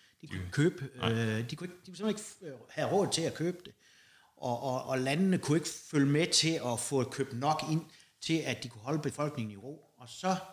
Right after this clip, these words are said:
Speaker 1: begyndte de at slås, så afsatte de der, deres diktatorer, og så begyndte de at hoppe i båd og sejle over Middelhavet.
Speaker 2: Ja.
Speaker 1: Og, og, øh, og, og, og så går der nogle helt, helt andre mekanismer i gang. Så er de ligeglade med C O to, øh, balancen.
Speaker 2: Ja.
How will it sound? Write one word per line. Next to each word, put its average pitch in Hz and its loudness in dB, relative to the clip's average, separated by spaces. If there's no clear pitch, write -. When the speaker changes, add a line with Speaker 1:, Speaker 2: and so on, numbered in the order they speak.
Speaker 1:
begyndte 147 -4
de 110 -8
at 98 -12
slås, - -2
så - -4
afsatte 135 2
de 113 -12
der, 117 -18
deres 113 -12
diktatorer, 165 0
og - 2
så 147 -2
begyndte 151 -6
de 147 -16
at 104 -14
hoppe 120 -8
i 110 -4
båd 139 -10
og 131 -12
sejle 120 -4
over 127 2
Middelhavet. 101 -4
Speaker 2:
Ja. 92 -4
Speaker 1:
Og, 131 -14
og, 127 0
øh, 113 0
og, 131 -16
og, 131 -18
og 156 -6
så 202 4
går 202 8
der 147 4
nogle 151 4
helt, 160 0
helt 160 0
andre 143 0
mekanismer 117 -4
i 90 -18
gang. 113 -6
Så - -6
er 151 4
de 139 6
ligeglade 120 0
med 117 -12
C 110 -4
O 98 -4
to, 117 -16
øh, 92 -20
balancen. 90 -20
Speaker 2:
Ja. 87 0